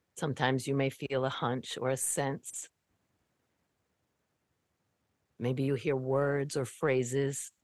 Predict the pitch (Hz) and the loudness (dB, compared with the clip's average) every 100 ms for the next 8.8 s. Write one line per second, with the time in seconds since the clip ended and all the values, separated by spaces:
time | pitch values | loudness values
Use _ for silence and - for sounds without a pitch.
0 | _ _ _ _ - 131 135 143 139 131 | _ _ _ _ -2 0 2 0 -2 -2
1 | 127 143 - 139 127 123 _ _ - - | -2 -6 -2 2 4 2 _ _ -16 -4
2 | 151 160 160 165 165 - 113 110 - - | -2 -2 -2 0 0 0 -4 -4 -8 -20
3 | _ _ _ _ _ _ _ _ _ _ | _ _ _ _ _ _ _ _ _ _
4 | _ _ _ _ _ _ _ _ _ _ | _ _ _ _ _ _ _ _ _ _
5 | _ _ _ _ _ _ _ _ _ - | _ _ _ _ _ _ _ _ _ -4
6 | 147 123 175 180 214 233 208 202 - 208 | -2 4 6 6 6 4 2 -2 2 4
7 | 202 175 160 170 180 196 180 - 190 190 | 4 4 2 2 2 2 2 2 0 0
8 | - 170 - - - 175 147 135 | -2 -6 -6 -10 -2 0 2 0